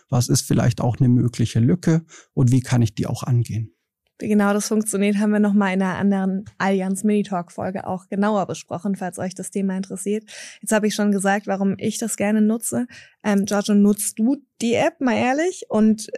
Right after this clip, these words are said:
Speaker 2: wenn ja, was sind für dich die wichtigsten Funktionen?
Speaker 1: Also ich nutze die App, ein ganz frisches Feature, ähm, das mir echt gefällt. Ähm,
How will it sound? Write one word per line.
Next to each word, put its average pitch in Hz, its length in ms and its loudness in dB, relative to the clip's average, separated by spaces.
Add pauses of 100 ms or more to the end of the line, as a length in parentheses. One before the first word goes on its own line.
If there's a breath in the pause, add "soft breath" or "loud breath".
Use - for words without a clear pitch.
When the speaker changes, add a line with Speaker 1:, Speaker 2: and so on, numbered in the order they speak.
Speaker 2:
wenn 214 260 2
ja, 214 360 0 (260)
was 202 280 -2
sind 220 140 2
für 214 100 -2
dich 214 180 0
die 196 140 -4
wichtigsten 202 560 -4
Funktionen? 196 720 -4 (260)
Speaker 1:
Also 131 200 4
ich 139 140 0
nutze 151 280 2
die 165 140 2
App, - 360 0 (540)
ein 131 180 2
ganz 139 260 2
frisches 139 420 0
Feature, 160 540 2 (120)
ähm, 139 240 4
das - 220 0
mir 131 120 2
echt 131 240 2
gefällt. 131 600 2
Ähm, 131 340 2